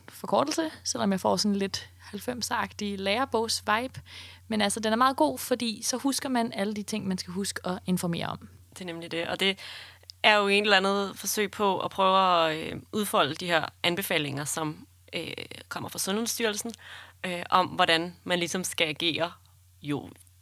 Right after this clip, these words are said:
Speaker 2: altså altid, men i vores tilfælde særligt under graviditet.
Speaker 1: Lige præcis. Altså, der er jo altid en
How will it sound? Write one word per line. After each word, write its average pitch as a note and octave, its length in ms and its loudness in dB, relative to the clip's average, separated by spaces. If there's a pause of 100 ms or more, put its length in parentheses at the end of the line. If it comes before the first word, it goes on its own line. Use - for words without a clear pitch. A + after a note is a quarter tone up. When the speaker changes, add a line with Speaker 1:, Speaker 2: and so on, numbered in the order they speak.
(160)
Speaker 2:
altså - 180 -6 (120)
altid, F#3 360 0
men F3 560 -2 (300)
i - 120 -12
vores E3 200 0
tilfælde D3+ 420 -6
særligt D3 400 -4
under C#3+ 220 -8 (120)
graviditet. C3+ 520 -6 (120)
Speaker 1:
Lige D4 140 0
præcis. - 400 -6 (220)
Altså, G3 260 -2 (300)
der G3+ 60 4
er G3 40 6
jo G#3+ 60 4
altid A3+ 360 -2
en G3 140 -2